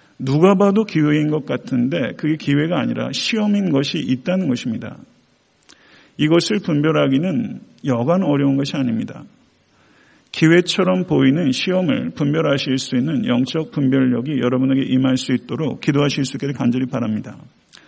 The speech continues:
사람들을 이렇게 보게 되면요, 내 뜻대로 될 때 그것을, 어, 시험이라고 생각하는 사람은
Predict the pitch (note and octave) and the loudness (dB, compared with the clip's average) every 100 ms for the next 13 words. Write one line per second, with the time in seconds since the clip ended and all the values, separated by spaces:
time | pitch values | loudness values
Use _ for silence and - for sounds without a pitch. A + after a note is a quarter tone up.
0 | _ _ _ _ _ _ _ - F#3+ F#3+ | _ _ _ _ _ _ _ -4 2 2
1 | G3+ G3 F#3+ F#3+ F3 - - C#3 C#3+ D3+ | 2 2 0 -2 -4 -6 -2 0 0 0
2 | F#3+ F#3+ - - C#3+ - - - C3+ D3 | -2 -4 -4 -8 -14 -20 -18 -2 4 4
3 | C#3+ G3 G3 F3+ F3 F#3+ G3 - - - | 4 -2 0 0 4 4 2 -4 -16 -20
4 | _ _ _ _ _ - B2+ B2+ B2+ F#3 | _ _ _ _ _ 4 6 6 4 2
5 | C#3 A#2 D3+ C#3+ C#3+ - G3+ A#3 - - | 2 0 0 2 0 0 -2 -4 -8 -20
6 | _ _ _ - A2+ A#2+ - A#3 G#3+ G#3 | _ _ _ -14 -10 -8 -4 0 4 4
7 | E3+ D#3 E3 D#3+ - E3+ - D#3 D3 C#3 | 4 4 2 0 0 -2 0 -2 0 0
8 | C3 D3 C#3 - | 0 0 -2 -4